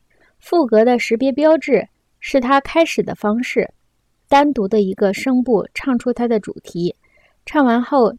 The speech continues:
第二个声部或移高五度或降低四度进入。与此同时，第一个声部继续唱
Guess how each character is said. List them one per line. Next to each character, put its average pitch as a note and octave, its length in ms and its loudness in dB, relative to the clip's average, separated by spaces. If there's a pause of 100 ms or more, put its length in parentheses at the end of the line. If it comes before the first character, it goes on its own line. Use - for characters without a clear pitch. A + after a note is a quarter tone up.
第 D#4+ 140 2
二 C#4 160 6
个 G3+ 80 -2
声 A3+ 280 -2
部 G#3+ 280 0 (220)
或 C#4+ 220 2
移 G3 220 -2
高 B3+ 260 2
五 G#3+ 200 -4
度 G#3 300 0 (260)
或 A#3+ 200 2
降 B3 280 0
低 A#3+ 160 -2
四 C4 320 -4
度 G3 260 0 (140)
进 G3 220 0
入。 F3+ 300 -2 (460)
与 C#4 140 0
此 C4 140 -16
同 A3 260 -2
时， A3 340 2 (320)
第 D4+ 140 0
一 D#4 80 2
个 C#4+ 160 2
声 C4+ 260 0
部 A#3+ 200 4
继 C#4+ 260 -4
续 B3 180 0
唱 G#3 400 -2